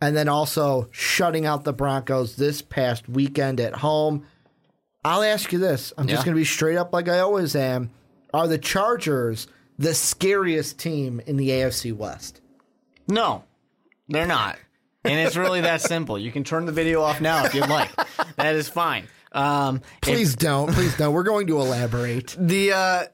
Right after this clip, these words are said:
Speaker 2: they're, they're not. It's, it's really that simple to me. I
Speaker 1: Mm-hmm.
Speaker 2: mean, sure, they have an awesome passing game. They have a terrible running game. Uh, they don't score that many points, and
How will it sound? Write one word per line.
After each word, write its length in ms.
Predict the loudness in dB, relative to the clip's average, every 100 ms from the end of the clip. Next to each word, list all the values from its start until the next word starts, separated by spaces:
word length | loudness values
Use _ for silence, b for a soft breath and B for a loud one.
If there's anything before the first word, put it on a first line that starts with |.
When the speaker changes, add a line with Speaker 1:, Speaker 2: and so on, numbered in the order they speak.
| -6
Speaker 2:
they're, 260 | -2 0
they're 180 | 0 0
not. 360 | 2 0 0 -4 -14
It's, 480 | -12 -6 -2 0 0
it's 260 | -2 -4 -6
really 320 | 0 2 2
that 200 | 2 0
simple 300 | -2 -2 -2
to 80 | 0
me. 160 | 2 2
I 20 |
Speaker 1:
Mm-hmm. 80 | 2
Speaker 2:
mean, 200 | 0 -2 B B
sure, 380 | -4 0 2 0
they 100 | 0
have 160 | 0 0
an 60 |
awesome 400 | 0 0 0 -4
passing 480 | -2 -2 -2 -2 -2
game. 320 | 0 0 0
They 120 | 0 0
have 160 | 0
a 80 | -2
terrible 460 | -2 -2 0 0 0
running 320 | 0 0 0
game. 380 | 0 0 0 -2 B B B -4
Uh, 320 | 0 0 0
they 100 | 0
don't 160 | 0 -2
score 260 | -2 -2 0
that 180 | 0
many 180 | 0 -2
points, 420 | -2 -2 -2 -2 -2
and 420 | 0 0 -2